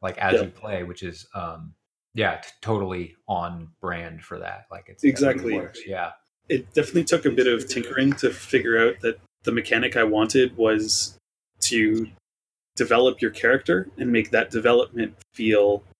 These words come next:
Speaker 2: tangible.
Speaker 1: Yeah.
Speaker 2: Um, and I got that instead of from dice through the card mechanic. Um, so your changes in your character are now reflective in the hand of cards that you have, as opposed to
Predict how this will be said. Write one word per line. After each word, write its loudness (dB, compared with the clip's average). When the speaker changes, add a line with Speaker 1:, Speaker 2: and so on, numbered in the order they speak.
Speaker 2:
tangible. 2
Speaker 1:
Yeah. -4
Speaker 2:
Um, -2
and -2
I 4
got 2
that 2
instead 2
of 2
from -4
dice 0
through 0
the -4
card 0
mechanic. -8
Um, 0
so 2
your 2
changes 2
in -2
your 0
character 2
are 0
now 0
reflective -2
in 0
the -4
hand -2
of -12
cards 0
that 0
you 4
have, 2
as 0
opposed 0
to 2